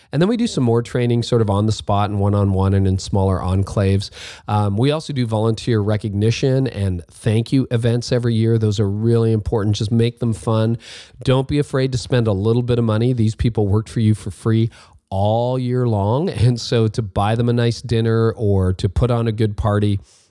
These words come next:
I think that's an investment. I think it's an investment in the future. So you wanna do the big days, but every day, I mean, make sure that you take time to say thank you. Walk slowly through the halls, as John Maxwell says.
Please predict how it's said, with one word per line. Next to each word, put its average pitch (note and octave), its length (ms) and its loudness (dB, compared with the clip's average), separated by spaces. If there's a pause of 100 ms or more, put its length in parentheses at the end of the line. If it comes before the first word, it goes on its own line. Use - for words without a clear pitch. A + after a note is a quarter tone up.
(220)
I E3+ 60 0
think B3 160 0
that's A3 240 -2
an C3 80 2
investment. G2+ 640 -2
I G#2+ 80 -2
think A#2 180 -2
it's G#2+ 140 -2
an G#2+ 100 2
investment G2 460 -2
in F2+ 80 -6
the F2+ 40 -8
future. - 380 -6
So - 140 -6
you D3 80 2
wanna A#3+ 160 0
do C4+ 60 -4
the A#3+ 100 -4
big A#2 240 -2
days, F2+ 340 -4 (400)
but E3 160 -2
every B3+ 320 0
day, G#2+ 340 0
I C#3 60 -2
mean, D3 240 2 (140)
make E3+ 400 2
sure G3 400 -2
that D#3 140 -6
you D3 140 2
take C3+ 300 -4
time G#2+ 380 0
to A2 100 -2
say G2+ 220 0
thank F#2+ 480 -2
you. - 100 -8 (640)
Walk C3+ 360 0
slowly B2+ 600 0
through A#2+ 200 -2
the G#2+ 100 2
halls, E2 380 -4
as F#2+ 100 -4
John G2 260 2
Maxwell F2+ 460 -2
says. - 420 -8